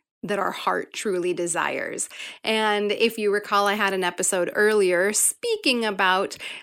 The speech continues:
the why you don't deserve things. And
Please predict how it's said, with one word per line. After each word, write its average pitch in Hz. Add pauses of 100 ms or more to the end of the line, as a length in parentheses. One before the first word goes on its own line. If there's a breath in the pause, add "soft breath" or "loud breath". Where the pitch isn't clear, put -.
the 196 (140)
why 208
you 208
don't 202
deserve 196 (420)
things. 214 (320 loud breath)
And 226